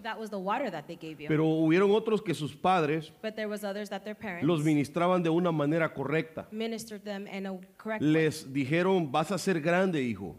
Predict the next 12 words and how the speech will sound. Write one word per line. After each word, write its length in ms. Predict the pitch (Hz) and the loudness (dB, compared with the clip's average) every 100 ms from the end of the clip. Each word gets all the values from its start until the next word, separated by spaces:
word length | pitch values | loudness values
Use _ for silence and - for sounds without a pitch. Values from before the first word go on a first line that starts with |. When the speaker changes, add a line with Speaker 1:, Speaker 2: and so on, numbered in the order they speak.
| - | -8
Speaker 1:
They 140 | 208 | -8
told 220 | 208 226 220 | -6 -6 -6
you 40 | |
you 100 | 214 | -4
were 100 | 214 | -4
gonna 160 | 208 208 | -4 -6
be 240 | 220 214 185 | -8 -10 -8
big 180 | 233 104 | -6 0
Speaker 2:
Vas 260 | 147 170 | 2 2
Speaker 1:
child. 100 | 196 | 2
Speaker 2:
a 140 | 170 156 | 4 2
estudiar. 840 | 135 - 147 123 147 160 147 107 | 0 -2 -2 2 2 4 2 -2